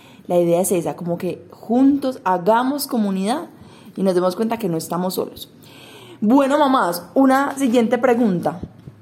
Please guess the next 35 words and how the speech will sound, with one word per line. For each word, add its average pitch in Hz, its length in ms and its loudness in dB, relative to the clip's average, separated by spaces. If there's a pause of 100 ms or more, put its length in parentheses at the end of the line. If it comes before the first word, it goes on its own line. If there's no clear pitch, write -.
(640)
¿Sientes, 269 960 0 (160)
eh, 190 480 2
que 208 120 4
tu 208 180 2
vida 196 340 2
como 220 200 2
madre 180 520 2
se 214 80 -4
ha 175 80 -2
transformado 175 800 -2
desde 165 240 -4
que 170 140 -4
eres 180 160 0
mamá 185 240 0
de 170 80 0
una 202 200 -2
persona 175 380 -4
con 196 200 -4
discapacidad? 170 840 -8 (720)
Y 202 120 -6
si 220 220 2
es 214 140 4
así, 254 480 -2 (140)
¿cómo 233 580 2
se 240 100 -2
ha 202 120 0
transformado? 196 680 -2
Para 175 200 -4
que 180 100 -8
nos 165 160 -6
cuenten 175 360 0
un 214 100 0
poquito 214 440 2
de 175 100 0
detalles. 165 640 -8